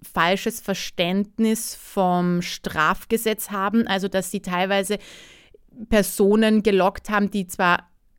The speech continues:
an der Grenze volljährig waren und sich dann eben unter falschem Vorwand oder mit einem Fake-Profil als eine sechzehnjährige Person ausgegeben haben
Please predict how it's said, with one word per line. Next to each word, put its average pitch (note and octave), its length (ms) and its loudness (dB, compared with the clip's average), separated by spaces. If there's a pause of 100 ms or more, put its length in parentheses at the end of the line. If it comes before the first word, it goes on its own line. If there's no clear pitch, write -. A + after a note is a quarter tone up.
(100)
an F#3 120 -4
der F3 100 0
Grenze F#3 480 0
volljährig G#3 640 0
waren G3+ 320 2
und G3 280 -2
sich G3 280 -6
dann F#3 260 0
eben F#3+ 320 -2
unter F#3 260 -4
falschem F3+ 420 -2
Vorwand G3 460 2
oder F#3 80 -4
mit F3 100 -4
einem F3 160 -2
Fake-Profil F#3 480 -4
als - 180 -6
eine E3+ 200 -4
sechzehnjährige F#3 600 -4
Person F#3+ 360 -4
ausgegeben F#3 540 -4
haben F#3 200 0